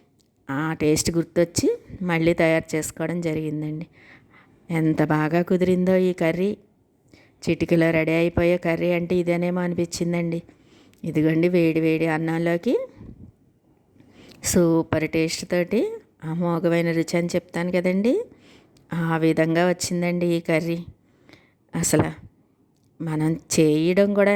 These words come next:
ఎంతో ఈజీ అని చెప్పాను కదా మీకు. పోపు వేసుకుని ఉల్లి, అలాగే మనం టమాటాలు కొద్దిగా ఎక్కువ వేసుకుని బొబ్బరకాయల్ని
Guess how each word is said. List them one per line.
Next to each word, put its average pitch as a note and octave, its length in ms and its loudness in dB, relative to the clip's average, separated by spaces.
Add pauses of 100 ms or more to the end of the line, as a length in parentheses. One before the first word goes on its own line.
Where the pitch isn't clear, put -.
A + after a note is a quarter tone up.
ఎంతో F3+ 300 -2
ఈజీ F#3 420 0
అని F#3 200 0
చెప్పాను F3+ 320 -2
కదా F#3 160 -2
మీకు. F3+ 380 -2 (520)
పోపు E3 260 4
వేసుకుని E3+ 500 0 (140)
ఉల్లి, F3 460 0 (580)
అలాగే E3 540 0 (560)
మనం F#3+ 520 2 (440)
టమాటాలు D#3+ 480 0
కొద్దిగా E3 340 0
ఎక్కువ D#3+ 240 -2
వేసుకుని E3+ 640 0 (1040)
బొబ్బరకాయల్ని D#3+ 840 2